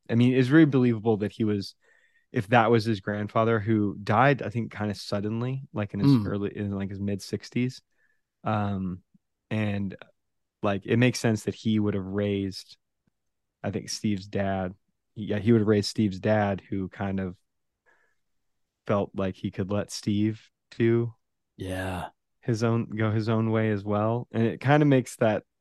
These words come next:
Speaker 1: like, it, <laughs> it makes, it makes some of the, the other songs that he's written where he acts like, you know, like, what he's doing is so outrageous to his family. And it,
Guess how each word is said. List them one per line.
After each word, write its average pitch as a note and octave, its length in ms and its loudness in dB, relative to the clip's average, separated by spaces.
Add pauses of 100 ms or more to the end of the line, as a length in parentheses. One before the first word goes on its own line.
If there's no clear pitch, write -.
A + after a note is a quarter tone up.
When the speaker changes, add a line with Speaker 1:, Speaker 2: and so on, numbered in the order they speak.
Speaker 1:
like, G#2+ 260 0 (1080)
it, C3+ 320 4
<laughs> - 0 -
it D#3 140 2
makes, F3 260 4
it D#3+ 80 2
makes E3 240 4
some C#3 140 -2
of B2+ 180 0
the, A2 500 2
the G#2 340 -2 (120)
other G#2+ 560 2
songs A2 420 0
that G2+ 100 -4
he's G#2 200 -2
written A2+ 280 2
where G#2 140 0
he G#2 160 -2
acts G#2 300 -6
like, G2 240 -4
you G#2+ 80 -4
know, G2+ 180 -2
like, G2 240 -6 (420)
what A#2+ 200 6
he's A2 200 2
doing A2 380 2
is G2+ 140 -4
so A2 140 0
outrageous G#2+ 760 2
to G#2+ 120 -2
his G2 160 -2
family. F#2+ 460 -4
And F#2+ 120 -6
it, F#2+ 120 -6